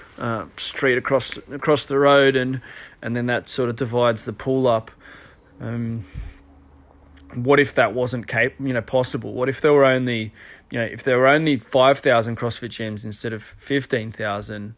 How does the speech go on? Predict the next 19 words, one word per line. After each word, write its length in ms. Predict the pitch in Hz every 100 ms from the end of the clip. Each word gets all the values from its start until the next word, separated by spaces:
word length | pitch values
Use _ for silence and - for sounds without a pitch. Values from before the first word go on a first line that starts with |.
| _ - -
how 260 | - 127 131
would 140 | 127
those 240 | 120 113 104
gym 240 | - 113
owners 380 | 117 113 107 107
do? 400 | - 107 107 120 - -
And 120 | 113
if 240 | 107 - _ _
CrossFit 480 | - 127 117 127 117
H 260 | 117 110 -
Q 440 | - 120 107 101 - - - - _
had 200 | - 117
a 60 | 107
big 280 | 117 104
part 280 | - 117 113
in 120 | 107
quality 380 | 104 117 117 120
control 720 | 107 117 - 113 110 107 110 - _ 123
and, 400 | 107 104 101